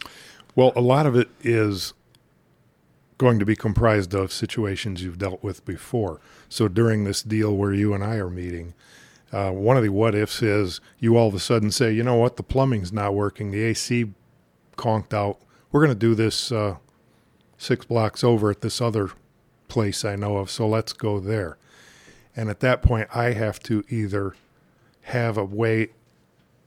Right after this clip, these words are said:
in place to make sure that I know my surveillance people are hearing that and are going to follow us over there.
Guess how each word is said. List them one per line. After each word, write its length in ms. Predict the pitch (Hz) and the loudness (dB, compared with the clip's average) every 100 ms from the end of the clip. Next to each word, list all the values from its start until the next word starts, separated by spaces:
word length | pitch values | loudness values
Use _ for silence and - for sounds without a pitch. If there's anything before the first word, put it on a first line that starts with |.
| _ _ - | _ _ 0
in 220 | 127 147 | 0 0
place 600 | - 107 95 92 - - _ _ - | -2 -4 -4 -6 -12 -16 _ _ -8
to 100 | 120 | -2
make 200 | 113 110 | -2 -2
sure 380 | - 117 104 95 _ _ _ | -2 0 0 -4 _ _ _
that 120 | 113 | 0
I 140 | 107 110 | 0 0
know 360 | 104 104 104 - - | -2 -2 -4 -8 -10
my 160 | 104 98 | -8 -6
surveillance 600 | - 107 113 123 104 - | -6 -4 0 0 -2 -6
people 400 | - 107 - 95 | -4 -4 -2 -6
are 120 | 85 | -8
hearing 480 | - 117 120 123 117 | -8 -4 -2 -2 -2
that 280 | 120 117 | -2 -4
and 140 | 110 101 | -6 -6
are 80 | 95 | -4
going 340 | 110 107 101 | -4 -4 -6
to 220 | - 107 | -4 -4
follow 480 | - - 107 107 104 | -2 -2 -2 -2 -2
us 240 | 98 - | -4 -4
over 260 | 131 139 101 | -4 -2 -4
there. 340 | 87 82 95 | -8 -10 -14